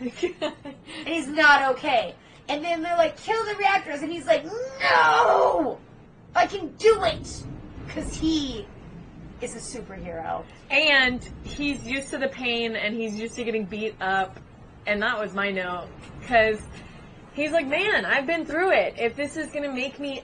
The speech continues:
Speaker 1: and again, this goes back to him just wanting to be a soldier. He's like, "I don't give a"
Speaker 2: Superhero mentality!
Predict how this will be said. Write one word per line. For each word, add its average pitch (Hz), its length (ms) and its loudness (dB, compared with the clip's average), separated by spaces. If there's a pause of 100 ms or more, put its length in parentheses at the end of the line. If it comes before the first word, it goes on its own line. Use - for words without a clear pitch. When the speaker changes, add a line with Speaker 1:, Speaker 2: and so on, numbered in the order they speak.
Speaker 1:
and 320 320 -2 (220)
again, 277 520 -4 (180)
this 285 240 -4
goes 370 280 2
back 302 280 -2
to 233 120 -6
him 311 280 -6
just 370 240 -2
wanting 311 540 -2
to 311 100 -8
be 269 140 -4
a 254 60 -4
soldier. 240 280 -2
He's 254 160 -8
like, 269 160 -12
"I 339 40 4
don't 392 120 0
give 330 100 -4
a" 214 100 -2 (600)
Speaker 2:
Superhero 480 760 6
mentality! 359 760 8